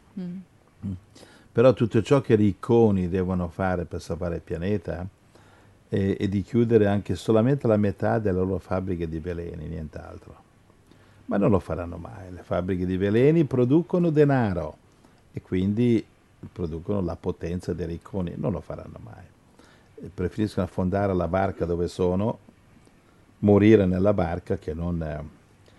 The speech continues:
Speaker 2: tagliare l'introito dei soldi. Ma comunque il pianeta non è, è conciato male, sicurissimo,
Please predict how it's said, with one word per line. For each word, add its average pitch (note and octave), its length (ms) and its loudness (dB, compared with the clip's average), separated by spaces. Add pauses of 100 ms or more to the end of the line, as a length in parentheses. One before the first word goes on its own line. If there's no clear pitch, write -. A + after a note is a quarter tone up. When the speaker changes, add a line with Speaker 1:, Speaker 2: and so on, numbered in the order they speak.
(240)
Speaker 2:
tagliare F2 460 -2
l'introito E2+ 480 -2
dei D#2+ 160 -4
soldi. G2 400 -2
Ma G2 160 -2
comunque C#3+ 320 -2
il - 40 -6
pianeta F2+ 440 -2
non F2 200 -6
è, G#2 220 0 (1500)
è D#3+ 160 12
conciato C3 540 6
male, B2+ 340 4
sicurissimo, G2+ 1600 0